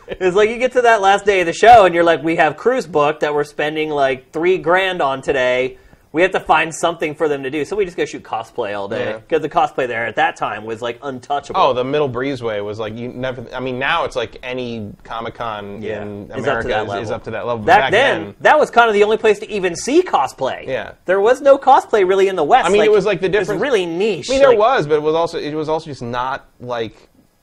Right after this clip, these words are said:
Speaker 2: on the mechanical
Speaker 1: Oh,
Speaker 2: level.
Speaker 1: yeah.
Speaker 2: You know, the qual-, it was, like, the difference between, like, going to Disneyland to see the people in the actual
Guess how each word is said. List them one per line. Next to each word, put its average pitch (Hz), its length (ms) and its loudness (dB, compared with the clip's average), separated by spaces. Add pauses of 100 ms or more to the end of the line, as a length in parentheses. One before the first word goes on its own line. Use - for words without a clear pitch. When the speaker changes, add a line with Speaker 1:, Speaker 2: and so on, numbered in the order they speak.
(240)
Speaker 2:
on 127 200 -10
the 117 60 -6
mechanical 127 760 -8
Speaker 1:
Oh, 104 180 -6
Speaker 2:
level. 175 260 0
Speaker 1:
yeah. 185 40 -2
Speaker 2:
You 160 80 -2
know, 131 60 -2
the 127 80 -4
qual-, 151 260 -2 (240)
it 160 80 -2
was, 165 160 0
like, 170 140 -2
the 156 60 -6
difference 165 360 -2
between, 147 300 -4
like, 131 300 -6 (640)
going 147 280 2
to 135 40 -4 (120)
Disneyland 139 360 -2
to 127 60 -4
see 139 120 -8
the 123 100 -6
people 131 340 -4
in 120 60 -4
the 113 100 -4
actual 117 560 -4